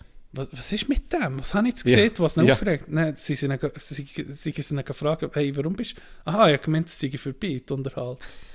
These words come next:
Speaker 1: Das hat einfach nicht mehr interessiert,
Speaker 2: Ja.
Speaker 1: er ist davon gelaufen.
Speaker 2: Ich kenne auch so jemanden im Fall.
Speaker 1: Ist wahr?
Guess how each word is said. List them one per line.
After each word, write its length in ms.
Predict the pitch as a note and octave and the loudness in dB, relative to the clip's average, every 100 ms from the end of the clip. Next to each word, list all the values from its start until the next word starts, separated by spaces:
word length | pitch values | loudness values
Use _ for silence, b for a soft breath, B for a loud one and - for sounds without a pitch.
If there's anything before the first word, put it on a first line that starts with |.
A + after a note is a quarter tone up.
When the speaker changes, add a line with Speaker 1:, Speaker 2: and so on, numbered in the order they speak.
| B B B B B B | B B B B B B
Speaker 1:
Das 120 | F3 | 6
hat 120 | G3 | 8
einfach 160 | G3 G3+ | 8 8
nicht 140 | A#3 | 8
mehr 100 | G#3+ | 8
interessiert, 380 | F#3 F#3+ F3 B2 | 6 4 6 8
Speaker 2:
Ja. 60 | F3+ | 8
Speaker 1:
er 140 | F3+ | 6
ist 100 | F3+ | 4
davon 280 | F3 - F#3 | 2 6 6
gelaufen. 580 | A#3+ A#3 C3 - - - | 6 4 2 -4 -4 -2
Speaker 2:
Ich 60 | - | -2
kenne 300 | G#3+ A2 A2 | 2 2 2
auch 40 | |
so 140 | G#2+ G2+ | 0 0
jemanden 300 | F#2 - G2+ | -4 -6 -8
im 100 | F2+ | -8
Fall. 260 | - F#2 | -8 -2
Speaker 1:
Ist 140 | D3 - | 0 2
wahr? 360 | F#3+ D4+ B2 | 2 2 -2